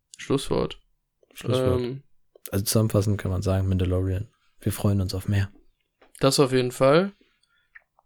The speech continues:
Speaker 1: Aber ich bin auch noch nicht vollends überzeugt. Das kann ich auch sagen.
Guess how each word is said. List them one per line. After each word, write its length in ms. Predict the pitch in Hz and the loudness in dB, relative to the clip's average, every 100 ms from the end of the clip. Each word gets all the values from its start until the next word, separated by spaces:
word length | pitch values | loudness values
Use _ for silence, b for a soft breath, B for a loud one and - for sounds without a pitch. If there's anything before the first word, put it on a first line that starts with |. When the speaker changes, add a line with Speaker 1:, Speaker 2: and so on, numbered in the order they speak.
| _ _ | _ _
Speaker 1:
Aber 600 | 139 135 139 135 135 - _ _ _ _ _ _ _ _ _ | 4 6 8 8 6 0 _ _ _ _ _ _ _ _ _
ich 180 | - - | -12 -2
bin 140 | 165 160 | 4 6
auch 100 | 151 | 6
noch 120 | 151 | 6
nicht 180 | 156 - | 4 2
vollends 500 | - 160 139 139 - | 6 8 8 4 0
überzeugt. 640 | 131 131 - - - - _ - | 0 0 0 -4 -6 -20 _ -8
Das 180 | 110 - | -8 -4
kann 160 | 123 | -6
ich 120 | 110 - | -4 -6
auch 120 | - | -8
sagen. 380 | - - - | -8 -10 -12